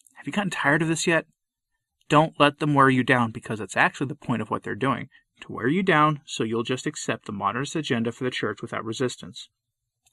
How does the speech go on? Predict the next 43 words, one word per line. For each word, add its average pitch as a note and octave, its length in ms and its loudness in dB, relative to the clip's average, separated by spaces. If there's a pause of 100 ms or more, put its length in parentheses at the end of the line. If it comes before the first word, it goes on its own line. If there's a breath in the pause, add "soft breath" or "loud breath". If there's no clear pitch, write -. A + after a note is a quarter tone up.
But - 80 -20
don't E3+ 160 0
let F#3+ 120 0
them D3 120 2
do D3 180 4
it. - 160 -8 (920 soft breath)
Pray, F3+ 440 0 (180)
fast, - 480 -2
and D#3+ 60 -4
abstain D3+ 480 -2
for - 120 -16
the A2+ 80 -6
remainder C3+ 380 2
of A#2+ 100 0
Advent, D3 380 0 (100)
and - 200 -20
do F#3+ 160 -6
it - 80 -10
for - 80 -14
the C#3+ 80 -6
liberation C3 600 -2
and - 180 -10
exaltation C3+ 680 -6
of - 80 -16
Holy C#3 240 -2
Mother A2+ 260 -4
Church - 380 -2 (340 loud breath)
from E3+ 140 -4
the E3 100 6
grip C3+ 400 -2
of B2 80 0
modernists C3 560 0
and B2+ 120 -6
their A2+ 80 -8
secular A2+ 480 -2
allies. B2+ 440 0 (640 soft breath)
You E3+ 420 4
can E3+ 360 -2
make D3+ 180 0
a D3 60 0
difference A#2+ 420 -4
in A2 100 -8
this, - 280 -12